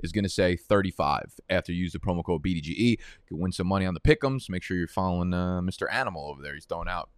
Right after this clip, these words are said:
losing pick'ems daily. So if you just do the opposite of whatever he said, you're gonna be a very rich man very quickly. But I'm ready to jump into the draft,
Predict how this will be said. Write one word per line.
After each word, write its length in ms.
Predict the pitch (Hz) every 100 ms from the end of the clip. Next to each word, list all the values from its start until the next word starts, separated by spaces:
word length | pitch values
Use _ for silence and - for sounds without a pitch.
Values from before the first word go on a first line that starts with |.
| _ 82
losing 380 | 87 110 98
pick'ems 520 | 95 113 - 90 87 -
daily. 420 | 98 104 76 87
So 200 | - 78
if 80 | 78
you 80 |
just 180 | 80 82
do 100 | 95
the 80 | 76
opposite 320 | 80 - 85
of 40 | 78
whatever 260 | 85 78
he 120 | 104
said, 260 | 101 76 73
you're 120 | 76
gonna 100 | 82
be 140 | 78 78
a 160 | 78 - - -
very 160 | 101
rich 200 | 95 -
man 220 | 98 95 - - -
very 240 | 117 110
quickly. 380 | - 117 90 78
But 180 | 95 -
I'm 160 | 101
ready 160 | 107 107
to 80 | 98
jump 240 | 104 98
into 400 | 92 - 98 90 - _
the 320 | 85 101 92 - _ - - _ _ _ _ -
draft, 560 | 90 85 - - -